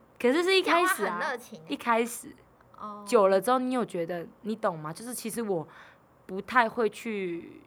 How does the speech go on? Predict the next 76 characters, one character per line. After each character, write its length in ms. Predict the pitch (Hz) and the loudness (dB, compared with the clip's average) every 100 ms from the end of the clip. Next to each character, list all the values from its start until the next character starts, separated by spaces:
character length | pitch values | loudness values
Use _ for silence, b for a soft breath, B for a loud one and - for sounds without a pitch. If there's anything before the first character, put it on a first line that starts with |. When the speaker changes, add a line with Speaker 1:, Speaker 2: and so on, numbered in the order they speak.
| _ | _
Speaker 1:
关 280 | - 220 220 | 2 2 2
心 340 | 214 208 196 | -4 -4 -4
身 260 | 185 - 185 | -4 -4 -4
边 220 | 175 175 | -4 -6
的 80 | 165 | -8
人， 180 | 156 143 | -14 -6
这 140 | 262 | 0
我 100 | 208 | 0
自 80 | 165 | -2
己 80 | 165 | -6
知 140 | - | -10
道。 80 | - - | -16 -10
Speaker 2:
还 100 | 311 | -8
好 240 | 359 294 | -6 -6
吧。 440 | 214 - 190 175 - | -6 -12 -12 -12 -10
Speaker 1:
还 140 | 196 | -6
好 100 | 214 | -4
吗？ 320 | 175 156 143 143 | -4 -6 -10 -12
那 100 | 214 | -6
可 60 | 220 | -6
能 100 | 180 | -2
对 200 | 226 202 | 0 0
你 180 | 156 - | -2 -10
而 60 | 277 | -8
言。 40 | |
Speaker 2:
可 60 | 339 | -6
能 80 | 392 | -6
认 40 | |
识 100 | 370 | -6
很 180 | 262 220 | -8 -10
久 200 | 226 156 | -12 -10
吧。 240 | 156 87 - - | -10 -10 -10 0
Speaker 1:
要 120 | 269 | 4
认 140 | 262 | 4
识 120 | 226 | 4
很 120 | 220 180 | 0 -2
久 140 | - | -6
了， 120 | 87 156 | -8 -4
因 60 | |
为 40 | 285 | 0
毕 100 | 302 | 0
竟 100 | 254 | 0
我 40 | |
们 80 | 180 | -4
从 240 | 180 175 | -6 -6
那 60 | 214 | -4
么 100 | 208 | -4
久 280 | - - 90 | -6 -14 -12
了， 80 | |
十 180 | 160 185 | -12 -10
年 240 | 180 175 165 | -10 -10 -12
了。 80 | - - - - | -18 -20 -20 -16
Speaker 2:
对 80 | 339 | -4
啊， 160 | 320 285 | -2 -2
对 100 | 269 | -2
啊， 280 | 233 233 254 | -2 -2 -6
但 140 | 359 | -8
是 120 | 415 440 | -6 -6
我 100 | 285 | -4
觉 100 | 240 | -6
得 180 | 226 254 - - | -8 -10 -18 -20
我 160 | - 233 | -12 -10
对 160 | 311 339 | -8 -8
陌 180 | 349 | -8
生 140 | 339 330 | -8 -8
人 100 | 240 | -8
来 160 | 208 | -8
讲， 240 | 214 220 196 | -8 -10 -10
应 80 | 277 | -8
该 120 | 285 | -10
是 140 | 294 285 277 | -10 -16 -14
看 160 | 277 | -12
那 140 | 262 262 | -12 -12
个 140 | 233 | -12
人 180 | 190 196 | -12 -14
他 240 | - 247 | -12 -10